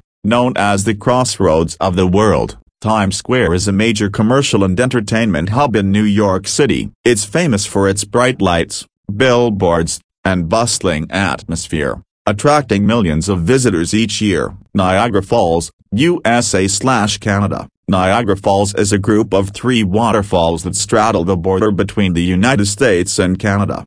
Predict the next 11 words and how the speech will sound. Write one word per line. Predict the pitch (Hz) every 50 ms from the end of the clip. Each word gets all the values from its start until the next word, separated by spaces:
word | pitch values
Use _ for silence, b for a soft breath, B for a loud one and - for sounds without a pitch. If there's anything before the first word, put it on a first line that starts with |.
| _ -
It's | - 123 117 - - -
one | - 113 113 110
of | - 95 98
the | 104
most | 98 104 117 123 127 - - - -
popular | - 120 123 127 120 - 92 90 95 98 -
natural | 101 104 110 110 110 - - 123 117 113
wonders | 107 117 120 131 120 90 90 90 92 -
in | - 107 101
the | 95 92
world | 92 90 104 110 104 82 65 57 - -